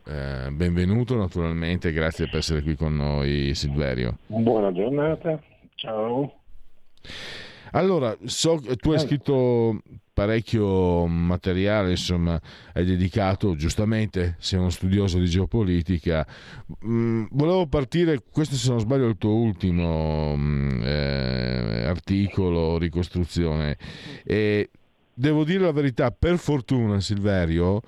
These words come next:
Speaker 1: tu, posso dire anche, usare la prima persona plurale, noi siamo rimasti molto delusi, è molto cocente vedere come a suo tempo è stato brutto vedere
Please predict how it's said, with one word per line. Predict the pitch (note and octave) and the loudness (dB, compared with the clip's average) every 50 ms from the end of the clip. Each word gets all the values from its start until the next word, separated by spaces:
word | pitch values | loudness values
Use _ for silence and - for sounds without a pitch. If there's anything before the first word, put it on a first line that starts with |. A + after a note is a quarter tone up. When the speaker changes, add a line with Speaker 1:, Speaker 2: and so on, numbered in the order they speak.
| - - - - _ | -12 -20 -20 -12 _
Speaker 1:
tu, | - D#3 E3+ D#3+ D#3 D#3+ - - - _ _ - _ _ | 0 2 4 4 2 0 -2 -6 -12 _ _ -20 _ _
posso | - A#2+ - B2+ A#2+ | -4 -2 0 0 0
dire | A2 A#2 A2+ G#2 G2+ G2+ | 2 2 2 2 2 2
anche, | G2 G2 G2+ F#2 - F#2+ F#2 F2 E2+ - | 2 2 0 0 0 0 0 0 0 0
usare | - F#2+ F#2 F#2 G#2 G#2 G#2 G2 | -2 -2 0 0 2 2 2 2
la | F#2+ F#2 | 2 0
prima | D#2 - F#2+ G2 G2 G2+ G2 D#2+ | 0 0 0 2 2 2 2 0
persona | - F2+ - - F#2+ F#2 F2+ | -2 -2 -2 0 0 0 0
plurale, | D2+ D2+ E2+ F2 E2+ F2 E2 D#2+ D2+ F2 | 0 0 0 0 0 0 0 2 2 2
noi | A#2 B2 B2 A2+ G#2 G2 G2+ A2 B2 B2 A#2+ - - - - - - - - _ _ _ _ _ _ _ _ _ _ | 2 2 2 2 4 4 4 4 2 2 0 -4 -12 -20 -20 -20 -20 -20 -20 _ _ _ _ _ _ _ _ _ _
siamo | - - - B2 A#2 B2 | -2 0 0 2 2 2
rimasti | B2 B2 B2 B2+ C3+ C3+ C3+ - - B2+ B2+ B2 A#2+ A#2+ | 0 0 0 0 2 0 0 0 2 2 2 2 2 0
molto | A#2+ A2+ A2+ C#3 D3 D#3 D#3+ D#3+ C3+ - C3+ B2 | -2 -2 0 2 2 2 2 2 0 0 0 0
delusi, | G2 A#2 B2+ A#2 G#2+ B2 A#2 A2 G#2 F2+ D2 E2+ F#2 F#2 | 2 0 2 2 2 4 4 4 2 2 2 2 2 2
è | F#2+ | 4
molto | G#2+ B2 C#3 D3 C3 C#3 B2+ | 2 2 2 0 0 -2 -4
cocente | - - A2 G#2 - - B2+ A#2+ A2 G#2+ G#2+ G2 - G2 F#2 | -2 -2 -2 -2 0 0 0 2 2 0 0 0 0 0 0
vedere | E2+ F2+ F2 F#2+ G2+ G2 F#2+ - - - - | 2 2 2 2 2 0 0 -4 -8 -12 -4
come | - C#3 D3 D#3+ D#3+ | -2 0 2 2 0
a | D3 | 0
suo | - B2+ B2+ - | 0 -2 -2 -2
tempo | - B2 B2+ C#3 B2+ B2+ | 0 0 0 0 0 0
è | C#3 | 0
stato | - - G#2+ - G#2+ | 0 -2 -2 -2 -2
brutto | F#2+ G#2+ A#2 G#2+ - A#2+ G#2 | 0 0 0 0 0 0 0
vedere | G2 F2 E2 G2+ G#2 G#2 G#2 F#2 | 0 0 0 2 2 2 0 0